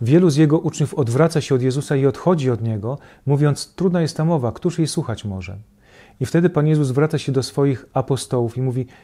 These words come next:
„Czyż i wy chcecie odejść?” A oni mówią: „Panie, do kogóż pójdziemy? Ty masz słowa życia wiecznego, a my uwierzyliśmy i poznaliśmy, że Ty jesteś Synem Bożym”. Wielu duszpasterzy w dzisiejszych czasach, ja to również potwierdzam,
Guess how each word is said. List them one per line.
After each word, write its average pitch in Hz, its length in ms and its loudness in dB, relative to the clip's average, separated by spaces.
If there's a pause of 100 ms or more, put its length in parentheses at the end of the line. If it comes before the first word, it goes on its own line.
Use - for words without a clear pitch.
(120)
„Czyż - 240 -4
i 131 100 0
wy 127 140 4
chcecie 156 440 -4
odejść?” 123 600 -4 (500)
A 131 100 0
oni 135 160 2
mówią: 131 280 0 (400)
„Panie, 143 300 0
do 131 160 0
kogóż 175 340 -2
pójdziemy? 143 500 0 (260)
Ty 160 120 0
masz 156 320 0
słowa 151 300 0
życia 147 280 0
wiecznego, 110 560 -2 (580)
a 135 100 2
my 143 180 4
uwierzyliśmy 127 800 0 (260)
i 123 60 -4
poznaliśmy, 135 680 0 (240)
że 117 160 0
Ty 151 120 -2
jesteś 143 420 -2
Synem 135 300 -4
Bożym”. 101 400 -6 (460)
Wielu 151 300 4
duszpasterzy 143 580 2
w 135 40 -2
dzisiejszych 135 500 -2
czasach, 120 380 -2
ja 139 120 4
to 143 120 2
również 135 280 0
potwierdzam, 120 720 -4